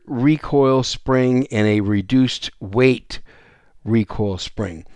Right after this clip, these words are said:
The reduced weight recoil spring is fifteen pounds, I believe.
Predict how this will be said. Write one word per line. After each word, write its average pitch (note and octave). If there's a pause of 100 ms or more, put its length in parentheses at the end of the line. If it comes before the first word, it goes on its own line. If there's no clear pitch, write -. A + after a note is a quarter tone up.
(220)
The B2
reduced B2
weight F#3
recoil C#3
spring A#2+ (500)
is A2+
fifteen C3+
pounds, G2
I F#2+
believe. F2+